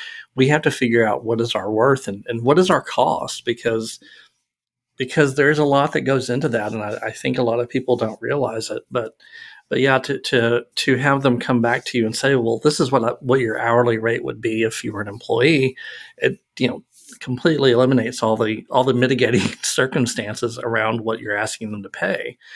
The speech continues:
And, and for, for people who don't typically do conversa-,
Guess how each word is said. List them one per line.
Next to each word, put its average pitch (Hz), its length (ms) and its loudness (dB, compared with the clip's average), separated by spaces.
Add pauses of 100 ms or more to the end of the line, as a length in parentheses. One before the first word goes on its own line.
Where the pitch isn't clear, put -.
(240)
And, 139 220 0
and 156 240 2
for, - 300 0 (240)
for - 120 -16
people 233 260 2
who 165 160 8
don't 127 300 2
typically 127 400 2
do 123 160 2
conversa-, 113 440 -4